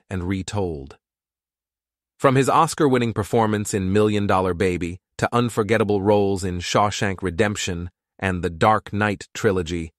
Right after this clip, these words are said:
Freeman's blend of gravitas and charisma has left an indelible mark on cinematic history.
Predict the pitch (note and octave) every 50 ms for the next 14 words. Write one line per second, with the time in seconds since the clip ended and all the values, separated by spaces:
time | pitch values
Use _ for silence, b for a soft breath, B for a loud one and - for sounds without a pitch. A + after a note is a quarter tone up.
0 | _ _ _ _ - - - D3+ D3+ D3+ D#3 D3+ C#3 C3 B2 G#2 F#2 F#2 A2 A2+
1 | A2+ A2+ G#2 G#2 F#2 F2 E2+ G#2 G#2 G#2+ A2 A2 G#2 - G#2+ G#2 G2 G2 F#2+ -
2 | - F#2 F#2 F2+ - - G2+ G2+ G#2+ A2 F#2+ G2 G#2 F#2+ F#2+ F#2+ - _ _ _
3 | _ - A2+ G#2 F#2+ A2+ A2+ A2 G#2 - - A2 G#2+ G#2+ G#2 G#2 G#2 F#2 C3 C3
4 | C#3+ C#3+ C3+ B2+ B2 A2 G2+ G2+ G#2+ G#2+ G2+ F#2 - - - F#2+ F#2+ F#2 F2+ F2
5 | - - B2+ A2 G#2+ G2+ G#2 G2+ G2 F#2+ F#2 - - - A2+ - - - E2+ C#2+
6 | C#2 D2+